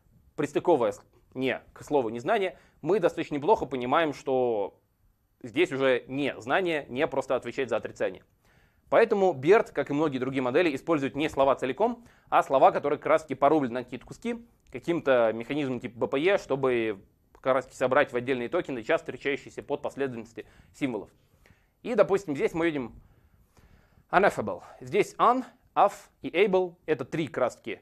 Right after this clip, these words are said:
части, которые являются составными частями слова. Которую вы видите на экране. Вот эти две краски решетки означают, что начало где-то слева,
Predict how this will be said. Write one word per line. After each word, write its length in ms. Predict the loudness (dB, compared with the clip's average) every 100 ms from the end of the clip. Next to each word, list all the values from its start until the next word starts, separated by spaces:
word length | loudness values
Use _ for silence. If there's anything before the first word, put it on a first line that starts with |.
| _
части, 380 | 0 0 -2 -14 -8
которые 340 | -2 0 0
являются 600 | 0 0 0 -4 -4 -4
составными 500 | -4 -2 0 0 -6
частями 320 | -10 -8 -8
слова. 340 | -4 -4 -4 -6 _ _ _ _ _ _ -14 -4
Которую 160 | -4
вы 40 | -4
видите 180 | -6
на 100 | -6
экране. 320 | -2 -2 -2 -10 _ -8
Вот 160 | -4 -4
эти 160 | -6
две 300 | -8 -4 -4
краски 320 | -2 -6 -4
решетки 360 | -6 -2 -4 -4
означают, 400 | -8 -6 -4 -4
что 520 | -4 -2 0 -2 -4
начало 460 | -6 -2 4 4 2
где-то 260 | -6 -10 -6
слева, 380 | -2 0 -2